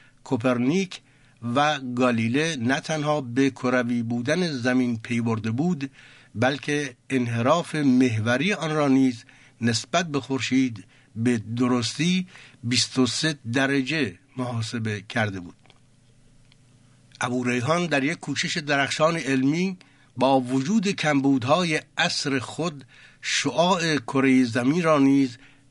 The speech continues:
در هند اندازه گرفته و رقم به دست آورده‌اش با آنچه دانشمندان امروزه با همه دستاوردهای علمی عظیم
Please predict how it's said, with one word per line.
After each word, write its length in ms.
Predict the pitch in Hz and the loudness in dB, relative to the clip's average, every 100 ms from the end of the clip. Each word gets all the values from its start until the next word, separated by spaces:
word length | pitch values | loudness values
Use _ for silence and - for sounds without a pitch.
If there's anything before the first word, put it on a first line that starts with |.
| 123 | -6
در 180 | 120 127 | 0 0
هند 500 | 110 143 156 143 127 - | 0 -2 0 -2 -4 -4
اندازه 480 | 123 120 117 113 | -2 0 0 -2
گرفته 600 | 165 180 165 - 143 131 - - _ - | -2 0 -2 -4 -4 -4 -10 -20 _ -2
و 80 | 131 | 0
رقم 840 | 131 120 113 123 135 180 165 127 | 2 0 0 0 2 0 -2 -4
به 80 | 123 | -4
دست 440 | 117 123 113 110 - | 0 2 0 -4 -4
آورده‌اش 720 | 127 117 113 127 170 147 - 123 | 0 2 0 0 0 0 -2 0
با 320 | 123 120 - - | 2 2 -2 -2
آنچه 400 | 165 165 - 127 | 0 0 -2 -2
دانشمندان 800 | 117 123 117 113 123 117 143 143 | 0 -2 -2 -4 -4 -2 0 -2
امروزه 680 | 117 123 117 123 120 160 110 - _ _ - - - | -2 -4 -4 -4 -4 -2 -2 -6 _ _ -20 -18 -2
با 280 | 131 131 120 | 2 2 0
همه 520 | - 143 196 190 131 | -2 -2 0 0 -2
دستاوردهای 840 | 113 127 - 131 127 117 123 120 | 0 -4 0 2 2 0 -2 -4
علمی 400 | 117 123 120 123 | -4 -6 -4 -4
عظیم 720 | 127 - 120 139 190 175 113 | -4 -4 -4 0 2 2 -2